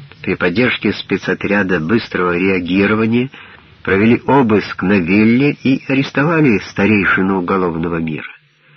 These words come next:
Непосредственным поводом для изоляции послужила обойма от пистолета Т Т, а затем и сам пистолет,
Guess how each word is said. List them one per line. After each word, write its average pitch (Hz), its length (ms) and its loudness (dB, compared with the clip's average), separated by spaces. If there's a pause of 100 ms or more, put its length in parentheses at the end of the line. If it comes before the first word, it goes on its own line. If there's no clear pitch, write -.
(1080)
Непосредственным 92 960 -2
поводом 92 600 0 (280)
для 95 200 2
изоляции 85 840 -2
послужила 139 640 2
обойма 156 600 2
от 147 120 -2
пистолета 151 580 0
Т 160 220 -4
Т, 156 280 -8 (800)
а 92 100 -2
затем 98 300 0
и 104 80 0
сам 104 260 -4
пистолет, 151 540 0